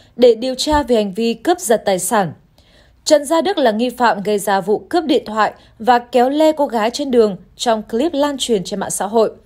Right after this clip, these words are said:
Nạn nhân trong vụ án này là chị Trần Thị Kim Hát, sinh năm hai nghìn không trăm linh hai, quê ở Đồng Nai. Tại cơ quan công an, Đức khai nhận do không có tiền tiêu xài nên đã nảy sinh ý định cướp giật tài sản.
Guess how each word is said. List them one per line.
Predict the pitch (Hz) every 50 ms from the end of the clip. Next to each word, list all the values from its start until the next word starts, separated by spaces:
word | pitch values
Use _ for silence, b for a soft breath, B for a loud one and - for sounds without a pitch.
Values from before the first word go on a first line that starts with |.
| b b b b b b b b
Nạn | 214 226 220 226
nhân | 240 240 220
trong | 214 247 214
vụ | 196 226
án | 190 185 190 190 220
này | 247 262 220
là | 202 190
chị | 185 - - 208 -
Trần | - - 262 226 220 208
Thị | 220
Kim | - - 285 311 269
Hát, | 262 311 359 370 370 b b b b b
sinh | - - 285 254 254
năm | 247 240 233
hai | 233 - 254 294
nghìn | 285 254 233 202
không | 180 - 220
trăm | 214 226 208
linh | 208 202 202
hai, | 202 208 226 226 226 220 220 b b b b b b -
quê | 262 269 269 254
ở | - 196 196
Đồng | 196 196 185 185
Nai. | 196 220 226 226 208 - - _ _ _ _ b b b b b b b b b b
Tại | 269 247 233
cơ | 240 254
quan | 240 247 240 226
công | 220 233 226 214
an, | 220 220 220 214 202 185 - _ _
Đức | 240 285 381 -
khai | - 285 277
nhận | 262 254 254 233 190 180 196 190
do | 185 - 247 240
không | 240 - - 302 277
có | 247 240
tiền | 240 311 269 196 185
tiêu | 226 240 240
xài | 233 - 254 220 208 202 190 185 B B B B B
nên | 302 302 320 285
đã | 247 262
nảy | 320 320 254 190
sinh | 180 - - 240 220 190
ý | 190 214 196
định | 190 254 240 202 190
cướp | - 302 320
giật | 294 226 220 220
tài | 190 180
sản. | 175 - - 214 190 160 131